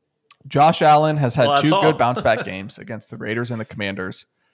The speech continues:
Speaker 1: but he's also been comfortable in the fact that those games were out of hand pretty early, right? Like, I know the Raiders scored first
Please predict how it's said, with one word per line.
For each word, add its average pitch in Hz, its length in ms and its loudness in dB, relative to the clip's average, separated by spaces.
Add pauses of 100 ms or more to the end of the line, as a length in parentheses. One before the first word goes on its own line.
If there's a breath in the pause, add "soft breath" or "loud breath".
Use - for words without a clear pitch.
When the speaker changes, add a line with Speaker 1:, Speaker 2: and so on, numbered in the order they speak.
(500)
Speaker 1:
but 143 480 2
he's 135 240 -4
also 135 280 2
been 123 200 -2
comfortable 127 420 -2
in 120 60 -2
the 113 80 -6
fact 107 260 -2
that 110 120 -6
those 139 200 0
games 135 260 -2
were 131 80 -4
out 107 140 2
of 101 80 -8
hand 104 260 -10
pretty 92 240 -12
early, 80 380 -10 (520)
right? 104 240 -4
Like, 110 180 -4
I 131 60 4
know 151 140 2
the 165 100 2
Raiders 139 340 2
scored 127 300 -2
first - 640 -4